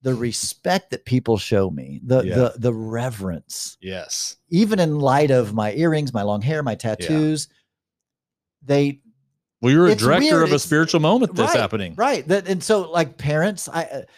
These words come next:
Speaker 1: parents, grandparents, i-, it, it, this has never not happened. So this happens every single time I do a wedding. Grandparents, parents, of course, the couple.
Speaker 2: Yeah.
Speaker 1: People walk up to me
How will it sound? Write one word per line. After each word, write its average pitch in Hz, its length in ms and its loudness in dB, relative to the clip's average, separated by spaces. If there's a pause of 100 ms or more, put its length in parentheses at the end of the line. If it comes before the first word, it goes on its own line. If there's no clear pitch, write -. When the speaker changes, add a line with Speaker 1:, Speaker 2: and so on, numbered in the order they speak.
(260)
Speaker 1:
parents, 160 420 0
grandparents, 156 680 -4 (140)
i-, 90 40 -14 (140)
it, 135 240 -10
it, 135 160 -6 (220)
this 143 160 -6
has 123 140 -6
never 165 300 2
not 170 240 0
happened. 101 380 -4
So 131 160 -4
this 135 180 -6
happens 135 480 -10
every 143 260 -4
single 160 280 -8
time 131 200 -6
I 135 60 -4
do 147 160 0
a 147 60 2
wedding. 104 360 -2 (640)
Grandparents, 135 640 0
parents, 127 340 -2
of - 40 -16
course, 117 220 -6
the 117 100 -10
couple. 110 500 -4 (220)
Speaker 2:
Yeah. 90 320 -12
Speaker 1:
People 123 300 -2
walk 120 260 0
up 131 120 0
to 117 120 -2
me 98 320 -2